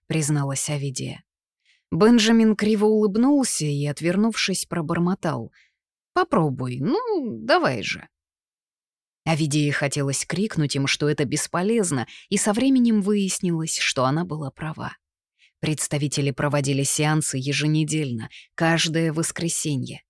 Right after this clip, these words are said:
и каждый раз на просьбу воспользоваться силой солнца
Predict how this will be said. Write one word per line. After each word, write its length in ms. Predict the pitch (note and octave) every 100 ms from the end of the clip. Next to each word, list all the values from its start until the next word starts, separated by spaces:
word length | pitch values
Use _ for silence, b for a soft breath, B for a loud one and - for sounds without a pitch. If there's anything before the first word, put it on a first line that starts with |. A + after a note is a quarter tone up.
| B B
и 140 | - F3
каждый 480 | G3+ G3 D#3+ C#3+
раз 260 | D#3 G#3+ -
на 160 | C#3+ C3
просьбу 460 | F3 F#3 D#3 C#3+
воспользоваться 880 | A#2+ C#3+ - F#3 E3 D3 C3 - C#3
силой 360 | - E3+ D#3+ C3
солнца 560 | - A3+ A3+ - -